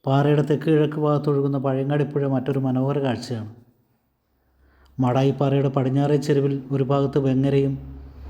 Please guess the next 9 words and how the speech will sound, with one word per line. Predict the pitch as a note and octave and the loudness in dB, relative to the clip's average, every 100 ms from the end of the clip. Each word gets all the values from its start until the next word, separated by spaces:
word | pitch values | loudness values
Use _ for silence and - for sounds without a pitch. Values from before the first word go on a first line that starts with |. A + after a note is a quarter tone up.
| - - - - - - | -14 -16 -16 -14 -10 0
മറുഭാഗത്ത് | C#3 D3 D#3 D3+ D3 D3+ C#3+ B2+ - | 2 4 4 4 2 0 -2 -2 -2
പഴയങ്ങാടി | C3+ C#3+ D#3 D3+ D3 | 2 2 2 2 2
റെയിൽവേ | C#3 C3+ D3 D3 | 2 2 2 2
സ്റ്റേഷനും | D3+ - C#3+ | 0 0 -2
സ്ഥിതി | C3+ B2 B2 | -2 -2 0
ചെയ്യുന്നു. | A#2+ A2+ G2+ - - - - - - - - - - - - - C#3 | -2 -2 -8 -14 -16 -18 -18 -20 -20 -20 -20 -20 -20 -20 -20 -12 -2
വടക്ക് | C3+ C3 D3 C3+ | 0 2 0 2
ഭാഗത്ത് | C3+ B2+ C#3 | 0 0 0
അടുത്തില | B2 B2 - | 0 -2 -2